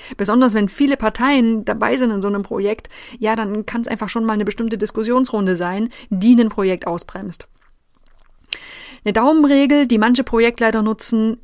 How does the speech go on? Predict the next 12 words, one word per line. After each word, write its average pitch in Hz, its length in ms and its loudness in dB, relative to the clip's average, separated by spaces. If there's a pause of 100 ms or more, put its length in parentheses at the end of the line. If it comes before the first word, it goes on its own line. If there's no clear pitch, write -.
(140)
Schätze 277 420 -2
mal 226 200 4
die 214 120 2
Aufwände 208 460 0
sinnvoll, 285 640 0
also 185 320 -4
wirklich 240 300 -4
so 220 220 0
mit 202 440 -4
Hand 220 140 -6
und 196 140 -6
Fuß, 294 300 -2